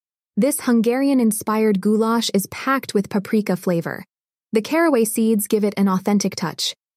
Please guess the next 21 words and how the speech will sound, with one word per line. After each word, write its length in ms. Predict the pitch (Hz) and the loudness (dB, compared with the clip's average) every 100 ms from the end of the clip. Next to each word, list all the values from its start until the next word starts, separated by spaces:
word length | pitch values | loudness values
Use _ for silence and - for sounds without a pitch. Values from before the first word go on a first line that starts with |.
| _ _ _ | _ _ _
If 140 | 226 220 | -2 0
you 100 | 240 | 2
have 160 | 247 | 2
any 200 | 220 294 | 0 0
questions 640 | 349 233 208 - 220 226 - | 0 -2 -2 0 2 2 2
or 180 | 208 202 | 0 2
would 140 | 208 | 2
like 200 | 214 226 | 0 0
to 100 | 220 | 0
let 140 | 214 | 0
me 100 | 220 | 2
know 160 | 214 208 | 2 2
how 160 | 202 196 | 0 2
yours 320 | 196 262 262 | 2 0 0
turned 280 | - 202 190 | 0 2 2
out 180 | 190 | 0
by 120 | 190 185 | -2 -4
sharing 380 | - 208 202 196 | -2 0 2 0
stories 540 | - 226 226 226 214 | 0 0 2 2 2
or 160 | - 190 | 0 -4
photos, 580 | - 302 240 170 196 | -2 0 0 0 -2